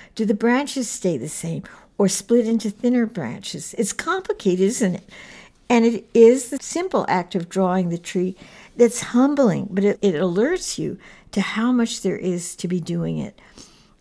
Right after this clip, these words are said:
And soon you're learning a lot, and you're tempering your frustration with the simple satisfaction of never having really seen a tree before.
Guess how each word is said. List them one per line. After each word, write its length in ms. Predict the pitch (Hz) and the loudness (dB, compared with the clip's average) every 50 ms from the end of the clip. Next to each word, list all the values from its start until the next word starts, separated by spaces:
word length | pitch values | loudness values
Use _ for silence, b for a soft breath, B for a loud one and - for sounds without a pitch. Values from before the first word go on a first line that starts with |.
| B _ - | B _ 0
And 160 | - 202 190 | 2 4 4
soon 440 | 196 - - - 254 262 277 302 - - | 2 0 -2 0 0 0 0 -2 -4 -6
you're 160 | - 180 185 | -4 -2 0
learning 360 | 190 190 196 190 185 190 180 | 2 4 4 4 4 2 0
a 80 | 165 160 | 0 -2
lot, 420 | 156 165 175 160 113 - - - _ b b b b b | -2 -2 -2 -2 -4 -6 -10 -20 _ b b b b b
and 160 | - 214 214 226 | 2 4 4 6
you're 140 | 226 214 | 4 4
tempering 520 | 208 214 - - 269 269 269 - 240 233 226 | 2 -2 -6 -4 -4 -4 -2 -2 0 0 0
your 100 | 208 196 | 0 -2
frustration 760 | - - 196 202 196 - - - 175 170 190 - - 196 185 | -2 -2 -2 -2 -2 -4 -4 -4 -2 -2 -2 -2 -2 -2 -2
with 160 | 180 185 185 | -2 -2 -2
the 80 | 196 190 | -2 -4
simple 460 | - - - - 320 339 - 381 311 | -4 -4 -8 -8 -8 -6 -6 -6 -6
satisfaction 840 | - - - 269 262 262 247 - - - 254 240 233 - - 196 196 B B B B B B | -6 -4 -4 -4 -2 -4 -4 -8 -6 -6 -6 -6 -6 -6 -8 -8 -8 B B B B B B
of 180 | - 208 202 | -2 -2 0
never 600 | 202 196 190 202 208 220 247 269 269 - 302 294 | 0 0 2 4 4 4 2 2 0 -2 -4 -6
having 520 | 254 - 233 202 190 190 180 175 180 170 175 | -4 -4 -2 -2 0 0 0 0 -2 0 0
really 360 | 202 240 269 269 262 269 269 | 2 2 2 2 2 0 -2
seen 380 | 247 - - - 208 208 196 196 | -4 -6 -4 0 2 2 2 2
a 60 | 196 | 0
tree 320 | 196 196 - - 196 190 | -2 -4 -4 -2 -2 -2
before. 540 | 180 190 185 190 - - 170 156 151 - | -2 -4 -6 -8 -8 -8 -8 -8 -8 -8